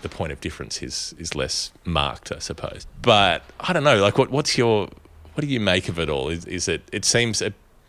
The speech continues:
it's, it seems kind of over the top to me that people in Australia are, are putting everything on this,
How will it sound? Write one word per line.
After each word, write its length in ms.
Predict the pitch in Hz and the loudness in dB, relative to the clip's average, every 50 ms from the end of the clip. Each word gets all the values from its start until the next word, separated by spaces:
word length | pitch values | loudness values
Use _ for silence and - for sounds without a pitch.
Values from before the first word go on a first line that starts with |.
| _ - - - - - | _ -20 -20 -20 -18 -10
it's, 200 | - - - - - | -8 -6 -4 -4 -4
it 260 | - - - 107 110 | -4 -6 -8 -8 -4
seems 220 | - 143 147 131 | -2 -2 -2 -2
kind 120 | - 131 107 | -2 -2 0
of 60 | 90 | 0
over 160 | 92 90 87 76 | 0 0 0 -2
the 120 | 71 76 | -4 -4
top 200 | - - 67 - | -4 -4 -4 -4
to 100 | - - | -4 -4
me 180 | 76 73 71 67 | -2 -2 -2 -2
that 140 | 65 67 - | -4 -6 -8
people 340 | - 67 65 - 69 65 67 | -8 -8 -6 -6 -8 -8 -8
in 120 | - 73 | -8 -10
Australia 400 | 71 - - - 67 67 65 67 65 67 67 - | -10 -8 -6 -6 -4 -4 -4 -4 -4 -4 -4 -4
are, 20 | |
are 280 | 73 73 67 65 67 - - - - - - - - - | -4 -4 -4 -4 -4 -6 -8 -14 -18 -18 -18 -20 -16 -2
putting 300 | - - 117 95 90 92 - | 2 2 4 4 2 2 2
everything 500 | 104 107 98 98 101 90 85 - 90 87 | 4 4 4 2 0 -2 -2 -2 0 0
on 200 | 85 90 92 87 | 0 0 0 -2
this, 480 | 80 - - 90 92 - - - - | -4 -6 -6 -6 -4 -4 -4 -6 -8